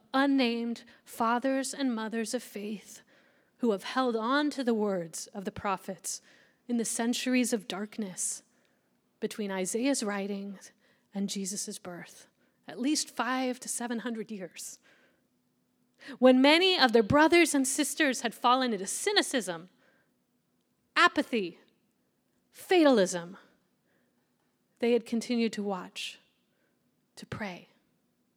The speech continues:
to prepare. They understood it was their legacy. I think that's why they feel such satisfaction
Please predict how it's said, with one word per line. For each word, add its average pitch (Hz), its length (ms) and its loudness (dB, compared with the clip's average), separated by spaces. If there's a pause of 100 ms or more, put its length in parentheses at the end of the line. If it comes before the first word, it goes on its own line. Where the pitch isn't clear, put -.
(380)
to - 100 -14
prepare. 220 580 -8 (1300)
They 202 140 -6
understood 233 480 -2
it 220 80 -4
was 196 300 -6
their 196 180 -6
legacy. 220 640 -6 (1700)
I 214 60 -6
think 262 160 2
that's 247 200 -2
why 240 120 -4
they 233 100 -4
feel 247 160 -8
such - 400 -4
satisfaction 302 1300 -2